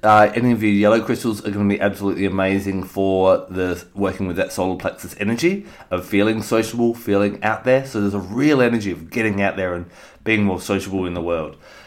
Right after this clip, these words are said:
You can also lean into, obviously, all the solar plexus essential oils at this time.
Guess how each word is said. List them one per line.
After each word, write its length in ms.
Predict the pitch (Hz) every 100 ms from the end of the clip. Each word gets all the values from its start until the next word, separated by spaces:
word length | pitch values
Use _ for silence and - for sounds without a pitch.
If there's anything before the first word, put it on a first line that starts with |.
| -
You 120 | - 147
can 100 | 147
also 380 | 139 143 131
lean 260 | 117 117 113
into, 400 | 107 104 113 107
obviously, 440 | 104 104 - 113
all 140 | 101 101
the 120 | 101
solar 300 | - 101 98
plexus 580 | - 95 - 101 - - -
essential 500 | - 92 92 101 -
oils 480 | 175 175 123 87 -
at 160 | 98 92
this 140 | 87
time. 380 | - 80 73 65